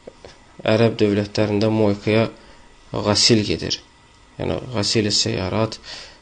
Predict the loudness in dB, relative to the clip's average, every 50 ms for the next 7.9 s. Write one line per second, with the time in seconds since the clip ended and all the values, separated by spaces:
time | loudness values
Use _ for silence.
0 | -16 -8 -4 -2 -2 -2 -2 0 0 2 2 2 2 2 2 0 -2 -2 0 0
1 | -2 -2 -2 -6 -6 -2 0 2 2 2 0 -2 -4 -4 -2 0 0 2 0 0
2 | -2 -4 -6 -2 -2 -2 -2 -2 -2 -2 0 0 -2 -4 -6 -8 -10 -12 -14 -20
3 | -20 -20 -20 -20 -20 -20 -20 -20 -20 -20 -20 -20 -20 _ _ _ -20 _ _ _
4 | _ -20 -20 _ -20 _ -20 -20 -20 _ -20 -20 -14 -6 -4 -2 -2 -2 -2 -2
5 | 0 4 4 4 6 6 6 6 6 8 8 8 8 8 8 6 2 -6 -8 -4
6 | 0 2 2 2 2 0 -2 2 2 2 2 2 0 2 4 6 6 6 6 6
7 | 6 4 6 6 6 6 6 6 6 6 6 6 4 2 -2 -6 -8